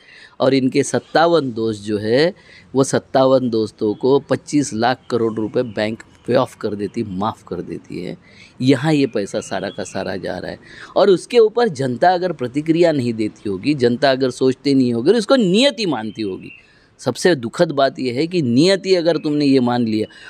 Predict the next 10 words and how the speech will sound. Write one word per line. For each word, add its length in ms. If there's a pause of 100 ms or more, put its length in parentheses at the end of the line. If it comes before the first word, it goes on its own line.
(200)
अव्यवस्था 480
को 120
नियति 360
मान 260
लिया, 220 (220)
भ्रष्टाचार 540
को 120
नियति 360
मान 260
लिया, 260